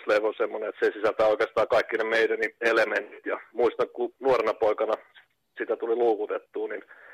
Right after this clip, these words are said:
erityisesti nimikappale ja sit Rime of the Ancient Mariner oli semmosia teoksia, mitkä niinku kolahti. Ja kyllä niinku Power Slave on semmonen levy, mikä pyörii edelleen tuolla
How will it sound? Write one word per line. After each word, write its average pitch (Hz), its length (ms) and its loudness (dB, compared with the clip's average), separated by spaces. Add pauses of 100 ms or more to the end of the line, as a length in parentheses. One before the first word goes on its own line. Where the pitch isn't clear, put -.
(840)
erityisesti 139 580 2 (200)
nimikappale 131 720 2
ja 110 100 4
sit 117 140 -6
Rime 120 260 4
of 113 100 -4
the 117 180 4
Ancient - 260 -6
Mariner 113 320 0
oli 107 220 -6
semmosia 107 400 -8 (200)
teoksia, 110 460 0
mitkä - 260 -12
niinku 107 320 -10 (380)
kolahti. 123 480 2
Ja 104 100 2
kyllä 110 280 -4
niinku 104 300 -8 (280)
Power 143 300 0
Slave 151 180 0
on 143 60 0
semmonen 151 260 0
levy, 151 200 2
mikä 135 200 -2
pyörii 139 360 4
edelleen 135 380 4
tuolla 113 260 2